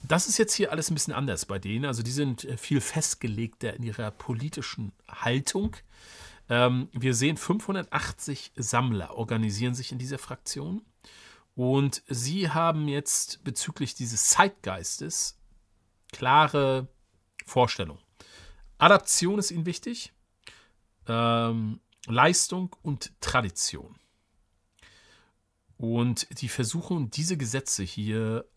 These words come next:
auch durchzusetzen. Das ist ihnen besonders wichtig. Ja.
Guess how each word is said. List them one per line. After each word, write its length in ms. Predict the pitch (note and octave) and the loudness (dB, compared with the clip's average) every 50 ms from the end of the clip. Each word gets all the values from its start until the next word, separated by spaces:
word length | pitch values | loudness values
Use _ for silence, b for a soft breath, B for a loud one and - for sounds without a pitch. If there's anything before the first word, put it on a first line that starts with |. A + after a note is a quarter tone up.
| _ - | _ -8
auch 260 | - A2 A2 G#2+ - - _ | -4 -4 -4 -4 -6 -10 _
durchzusetzen. 720 | - C3 A#2+ G#2+ - - - G2 G2 G2 - - - A#2+ G#2+ | -4 -4 -4 -2 -4 -6 -4 -4 -4 -4 -2 -2 -4 -4 -4
Das 200 | - A2+ - - | -4 -4 -4 -4
ist 200 | B2+ - - - | -4 -6 -6 -6
ihnen 440 | B2 A#2 A2+ A2 G#2+ G#2+ G#2+ A2 A2 | -6 -4 -4 -2 -2 -4 -4 -6 -6
besonders 680 | - G#2+ G2 G#2+ G#2 G#2 G2+ G2+ G2 - - - _ _ - - | -6 -4 -4 -2 -4 -2 -4 -4 -4 -4 -6 -6 _ _ -18 -14
wichtig. 480 | - F2+ - - - - - - - _ _ B B B B B B B B B B B B B B - | -12 -12 -12 -12 -16 -20 -20 -20 -20 _ _ B B B B B B B B B B B B B B -10
Ja. 320 | - - - - - - | -8 -8 -8 -8 -10 -12